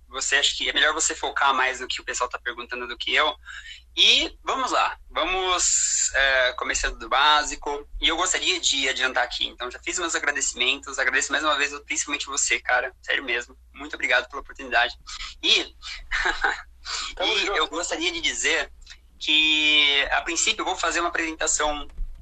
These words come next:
Speaker 1: simples, porém, não simplista, como você muito bem colocou, com poucas palavras você disse muito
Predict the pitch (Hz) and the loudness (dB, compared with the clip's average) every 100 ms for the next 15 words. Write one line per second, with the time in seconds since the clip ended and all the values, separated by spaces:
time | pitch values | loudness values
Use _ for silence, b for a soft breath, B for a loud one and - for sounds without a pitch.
0 | - - - 440 440 370 - - - - | -10 0 2 2 0 0 0 -2 -8 -16
1 | - - - - - 185 160 135 123 - | -14 -16 -18 -10 0 2 4 2 0 -12
2 | - - 175 208 - 175 - 160 - 175 | -18 -6 -2 0 0 -2 0 0 0 -2
3 | 147 139 135 135 143 135 131 156 151 143 | -2 0 2 2 4 4 2 -2 -2 -2
4 | 151 135 - 139 - 135 160 175 170 - | -2 -4 -2 -4 -4 -6 -6 -4 -2 2
5 | 135 131 135 131 123 - - - 123 120 | 4 4 0 -2 -4 -4 -4 -4 -4 -4
6 | 127 - | -6 -10